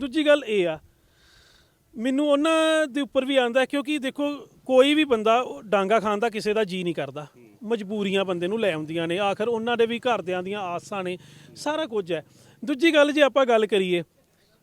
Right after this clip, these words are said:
ਤਾਂ ਮੈਨੂੰ ਲੱਗਦਾ ਕਿ ਮੈਂ ਆਪਣੇ ਸੱਭਿਆਚਾਰ ਦੇ ਵਿੱਚੋਂ, ਆਪਣੇ ਫਲਸਫੇ ਦੇ ਵਿੱਚ ਉਹ ਚੀਜ਼ ਸਿੱਖੀ ਹੈ, ਕਿਉਂਕਿ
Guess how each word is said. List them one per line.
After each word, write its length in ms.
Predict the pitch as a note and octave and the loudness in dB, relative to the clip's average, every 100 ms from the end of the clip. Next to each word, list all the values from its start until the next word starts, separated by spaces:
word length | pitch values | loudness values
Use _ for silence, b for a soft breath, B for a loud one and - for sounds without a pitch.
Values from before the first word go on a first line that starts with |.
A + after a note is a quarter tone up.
| _ | _
ਤਾਂ 360 | C#4+ D4+ D4+ D4+ | 2 2 2 0
ਮੈਨੂੰ 320 | B3+ C#4 E4 | 0 0 4
ਲੱਗਦਾ 280 | D4 C#4 C#4 | 4 4 2
ਕਿ 100 | C#4+ | 0
ਮੈਂ 260 | B3 A#3+ | -2 0
ਆਪਣੇ 520 | C4+ B3+ B3+ C4 C4+ B3+ | 0 0 -2 0 0 -2
ਸੱਭਿਆਚਾਰ 680 | C#4 A#3 C#4+ C4+ A#3+ G#3+ | -6 -2 0 0 0 0
ਦੇ 80 | A3 | -4
ਵਿੱਚੋਂ, 200 | A#3 B3 | -4 -4
ਆਪਣੇ 200 | G#3+ A#3 | -2 -4
ਫਲਸਫੇ 420 | A3+ G#3 - A3+ | -4 -4 -4 -4
ਦੇ 80 | A#3 | -4
ਵਿੱਚ 180 | A3+ - | -6 -10
ਉਹ 220 | A#3+ B3+ | -6 -6
ਚੀਜ਼ 240 | - G#3+ | -6 -10
ਸਿੱਖੀ 300 | - G3 A3+ | -10 -10 -6
ਹੈ, 60 | A3+ | -6
ਕਿਉਂਕਿ 360 | A#3+ G#3+ B3 | -6 -8 -10